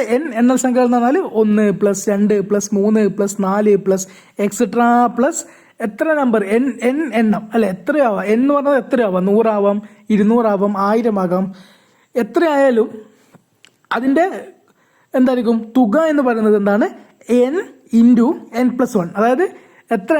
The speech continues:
എണ്ണമുണ്ട് അതിനോട് ഏത് മൾട്ടിപ്ലൈ ചെയ്യണം? അതിന്, അതിൻ്റെ തൊട്ടടുത്ത നമ്പർ എൻ into n plus one, എൻ into n plus one divide by two.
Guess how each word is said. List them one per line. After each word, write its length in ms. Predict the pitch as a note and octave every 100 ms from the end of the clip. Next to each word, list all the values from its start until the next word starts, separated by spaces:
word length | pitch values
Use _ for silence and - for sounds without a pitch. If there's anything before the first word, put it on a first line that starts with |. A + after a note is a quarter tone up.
| B3+
എണ്ണമുണ്ട് 460 | C4+ C#4 A3+ G3+ E4+ - - _ _ _ _ _
അതിനോട് 360 | A3+ B3 C#4 C#4 B3+
ഏത് 120 | C#4+
മൾട്ടിപ്ലൈ 320 | C4 G3+ G#3 A3
ചെയ്യണം? 200 | G#3+ G#3+ G3
അതിന്, 220 | A3 C4 B3+ -
അതിൻ്റെ 240 | G#3 A#3 B3+
തൊട്ടടുത്ത 440 | A#3+ - B3+ A#3 A3 G3+
നമ്പർ 180 | F3+ F#3 G#3+
എൻ 80 | A#3 D#4 C#4+ A3+
into 260 | A3 A3+ F#4+ - - - - A3+
n 40 | A#3+
plus 200 | C4+ B3+ A#3+ G#3
one, 100 | F4 - - _ _ G3+
എൻ 80 | B3+ F#4+ - - A3+
into 260 | G#3+ D#4+ F#4+ - - G#3
n 20 | G#3+
plus 180 | A#3+ A3+ G#3
one 100 | C#4 - - _ F3+
divide 280 | G3+ F#3+ F3+ G#3
by 120 | F4+ - -
two. 120 | -